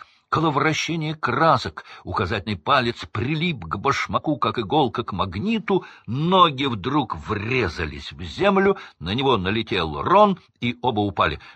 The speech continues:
Башмак с глухим стуком шлепнулся возле самой головы Гарри. Гарри поднял голову. Мистер Уизли, мистер Диггори и Седрик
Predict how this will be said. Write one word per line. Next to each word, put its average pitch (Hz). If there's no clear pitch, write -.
Башмак 123
с 78
глухим 78
стуком 156
шлепнулся 127
возле 120
самой 117
головы 110
Гарри. 104
Гарри 95
поднял 80
голову. 151
Мистер 131
Уизли, 139
мистер 139
Диггори 95
и 104
Седрик 160